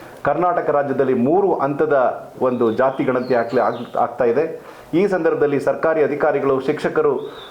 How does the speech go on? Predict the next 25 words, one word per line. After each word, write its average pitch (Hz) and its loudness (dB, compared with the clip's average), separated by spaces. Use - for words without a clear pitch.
ನಮ್ಮ 143 0
ಪ್ರತಿಯೊಂದು 165 0
ಮನೆಗಳಿಗೆ 147 2
ಬಂದು 139 0
ಜಾತಿ 123 0
ಗಣತಿಯನ್ನ 131 0
ಮಾಡ್ತಾರೆ. 117 -2
ಈ 180 4
ನಿಟ್ಟಿನಲ್ಲಿ 160 0
ಅತ್ಯಂತ, 165 0
ಕರ್ನಾಟಕದಲ್ಲಿ 151 0
ಅತ್ಯಂತ 165 0
ಹಿಂದುಳಿದಿರ್ತಕ್ಕಂತಹ 139 0
ಸಾಮಾಜಿಕವಾಗಿ, 135 0
ಶೈಕ್ಷಣಿಕವಾಗಿ, 135 0
ಆರ್ಥಿಕವಾಗಿ, 131 2
ರಾಜಕೀಯವಾಗಿಯೂ 160 2
ಕೂಡ 160 2
ಹಿಂದುಳಿದಿರ್ತಕ್ಕಂಥ 139 0
ಒಂದು 123 2
ಈ 120 2
ಮಾದಿಗ 131 2
ಸಮುದಾಯದ 151 0
ಮತ್ತು 139 0
ನಲವತ್ತೊಂಬತ್ತು 147 0